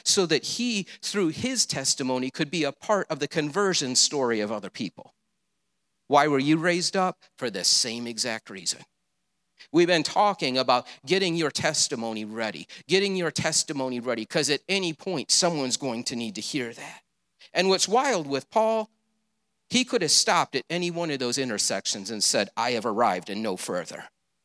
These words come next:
But he continued to apprehend for Jesus Christ. He continued to grab heaven wherever he saw that. He knew that this would not be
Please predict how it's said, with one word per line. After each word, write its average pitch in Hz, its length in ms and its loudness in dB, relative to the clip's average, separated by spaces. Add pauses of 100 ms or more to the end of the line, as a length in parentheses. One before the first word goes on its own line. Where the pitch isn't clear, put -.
(1400)
But 131 320 -2 (920)
he 156 180 2
continued 123 920 -4 (200)
to 135 220 -2 (120)
apprehend 127 840 -8
for - 200 -10
Jesus 98 420 -4
Christ. - 340 -8 (140)
He 180 120 2
continued 156 640 0
to 147 120 2
grab 143 400 0
heaven 120 460 -4
wherever 135 400 -2
he 120 160 -6
saw 127 340 0
that. 107 160 -6 (220)
He 220 260 0
knew 180 380 0
that 131 180 0
this 175 240 0
would 156 140 0
not 156 260 0
be 147 180 -8